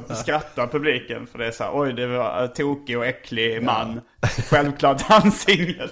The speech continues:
Speaker 2: Och men det, det är nästan alla komiker har dratt det någon
Speaker 1: Ja.
Speaker 2: gång.
Speaker 1: Ja,
Speaker 2: Jag
Speaker 1: precis.
Speaker 2: inkluderad.
Speaker 1: Mm, ja, jag har också gjort det.
Speaker 2: Ja.
Speaker 1: Jag, ehm, men, ja, precis. Men jag undrar om de hade, som narrarna hade det, att de hade liksom någon sån här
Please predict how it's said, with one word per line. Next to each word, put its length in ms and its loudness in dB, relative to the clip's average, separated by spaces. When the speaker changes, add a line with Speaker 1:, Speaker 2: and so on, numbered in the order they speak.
Speaker 2:
Och 80 -4
men 120 4
det, 160 6
det 120 0
är 80 0
nästan 260 -2
alla 400 2
komiker 380 -2
har 60 2
dratt 320 -4
det 120 0
någon 260 0
Speaker 1:
Ja. 60 0
Speaker 2:
gång. 220 -6
Speaker 1:
Ja, 200 -4
Speaker 2:
Jag 380 4
Speaker 1:
precis. 160 -4
Speaker 2:
inkluderad. 600 -2
Speaker 1:
Mm, 240 2
ja, 80 0
jag 120 4
har 60 6
också 180 -2
gjort 100 -4
det. 200 -4
Speaker 2:
Ja. 100 -4
Speaker 1:
Jag, 280 0
ehm, 680 -4
men, 400 2
ja, 80 0
precis. 280 -4
Men 120 2
jag 180 4
undrar 200 2
om 80 4
de 140 2
hade, 320 -2
som 240 0
narrarna 460 -2
hade 220 -2
det, 220 -6
att 120 -10
de 140 -6
hade 220 -6
liksom 220 -8
någon 100 -8
sån 120 -8
här 240 -8